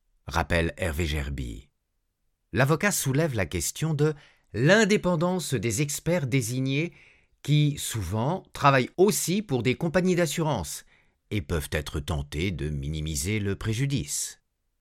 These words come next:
Il s'inquiète aussi de l'emprise exercée par le fonds de garantie, qui se pose en garant des deniers publics.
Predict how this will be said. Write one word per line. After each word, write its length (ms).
Il 160
s'inquiète 520
aussi 340
de 380
l'emprise 1000
exercée 600
par 220
le 80
fonds 240
de 80
garantie, 520
qui 140
se 120
pose 460
en 160
garant 800
des 260
deniers 260
publics. 640